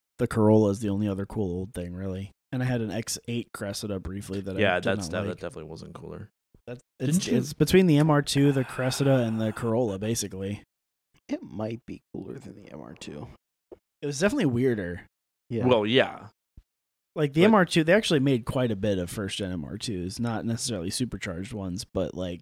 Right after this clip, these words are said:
Speaker 3: Yeah.
Speaker 1: I, the Cressida wagons are rare.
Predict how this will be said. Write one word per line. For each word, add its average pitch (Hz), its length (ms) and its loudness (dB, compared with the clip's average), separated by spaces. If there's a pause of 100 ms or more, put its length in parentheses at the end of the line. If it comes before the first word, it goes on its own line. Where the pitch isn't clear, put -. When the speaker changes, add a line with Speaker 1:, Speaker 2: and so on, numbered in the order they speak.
Speaker 3:
Yeah. 107 240 -4 (520)
Speaker 1:
I, 120 240 2 (600)
the 123 120 -2 (280)
Cressida 165 360 4
wagons 98 440 -2
are 80 100 -4
rare. 90 560 -8